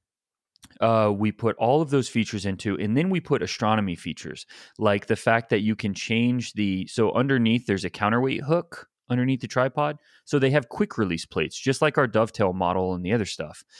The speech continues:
But these quick release plates, you can buy three or four or five of 'em and just leave 'em on everything. So I have one on my Hobel mount. I have one on my track, my Skywatcher, uh, Star Adventurer tracking mount for Milky Way. And I have one on a standard ball head if I wanna just take it to the zoo,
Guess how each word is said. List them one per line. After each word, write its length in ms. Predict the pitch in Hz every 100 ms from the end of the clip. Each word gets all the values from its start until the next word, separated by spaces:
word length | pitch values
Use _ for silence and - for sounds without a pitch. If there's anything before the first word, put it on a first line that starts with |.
| - - _
But 140 | 127
these 160 | 131 117
quick 260 | - 233 190
release 300 | 131 110 -
plates, 300 | 107 107 156
you 60 |
can 100 | 170
buy 200 | 160 165
three 280 | 160 151 175
or 100 | 123
four 240 | - 151 127
or 40 |
five 280 | - 151 123
of 120 | 101
'em 80 | 95
and 80 | 147
just 200 | 175 185
leave 220 | 131 170
'em 100 | 156
on 120 | 135 120
everything. 320 | 147 104 95
So 120 | -
I 60 | 110
have 140 | 123 107
one 180 | 107 104
on 140 | 98
my 340 | 87 85 80 - - - -
Hobel 280 | 180 175
mount. 400 | 175 165 160 156
I 60 | -
have 180 | 110 101
one 180 | 104 101
on 180 | 95 90
my 240 | 82 78 85
track, 340 | - 127 131
my 140 | 95
Skywatcher, 800 | 90 - 113 123 123 - 98 98 -
uh, 160 | 92 85
Star 260 | - 123
Adventurer 600 | 143 147 147 143 135 139 -
tracking 400 | 135 147 165 151
mount 220 | 147 143
for 80 | 107
Milky 300 | 147 147 151
Way. 320 | 147 151 147 - - - -
And 120 | 127
I 40 |
have 220 | 123 151 143
one 160 | 143
on 120 | 139 123
a 40 |
standard 440 | - 123 127 117
ball 240 | 104 117 113
head 180 | 98 95
if 120 | 107
I 40 |
wanna 180 | 104 98
just 180 | 95 -
take 200 | 113 110
it 80 | -
to 100 | 101
the 100 | 95
zoo, 300 | 98 95